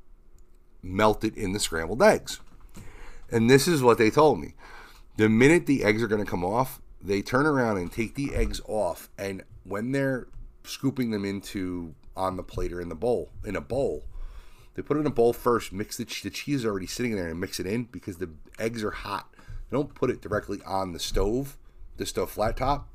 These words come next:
Some of them do. The good cooks, she said, will. They'll mix it in as they, they're finishing up, and they'll give it that quick couple of, like, thirty, forty seconds. But as soon as they come off and the, uh, eggs are piping hot, they'll throw the, throw it in with cheese and mix it up together.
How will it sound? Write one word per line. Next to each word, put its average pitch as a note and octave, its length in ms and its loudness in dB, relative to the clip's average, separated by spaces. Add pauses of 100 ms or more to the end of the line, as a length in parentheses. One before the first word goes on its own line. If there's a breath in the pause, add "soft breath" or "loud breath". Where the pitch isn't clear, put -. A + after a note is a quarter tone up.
(520 soft breath)
Some F#3 280 6
of E3+ 60 2
them B2+ 160 4
do. G#2+ 440 4
The A2+ 80 0
good C#3 360 2
cooks, - 420 2
she - 180 -6
said, F#2+ 280 -2
will. G#2 340 0 (340 loud breath)
They'll A2+ 140 4
mix B2 280 4
it B2 80 2
in A2 100 2
as F#2 140 0
they, G2 100 -2
they're F#2 180 -2
finishing G2 460 -2
up, G#2+ 280 0 (560 loud breath)
and A2 160 -2
they'll A2 120 2
give A2 180 2
it A2 60 -6
that G2 180 4
quick - 240 0
couple G#2 340 2
of, F2 100 0
like, F2+ 220 -2
thirty, A2 380 0
forty F#2+ 280 -4
seconds. A#2 500 0 (420 soft breath)
But G#2+ 180 0
as G#2+ 200 2
soon D#3 180 0
as D#3 80 0
they C#3+ 80 2
come C3 200 0
off C#3 280 2
and G2 160 -10
the, F#2+ 240 -10
uh, A2+ 140 -4 (100)
eggs A#2 240 -2
are A#2 60 0
piping G#2 380 -2
hot, A2 260 -2
they'll F#2 100 -6
throw A#2+ 260 -2
the, G#2+ 120 -4
throw B2 340 -2
it A2+ 60 0
in G#2 80 -2
with F2 100 -8
cheese A2+ 320 -6
and F2+ 140 -8
mix - 180 -4
it F#2+ 80 0
up - 140 -2
together. A2 480 -2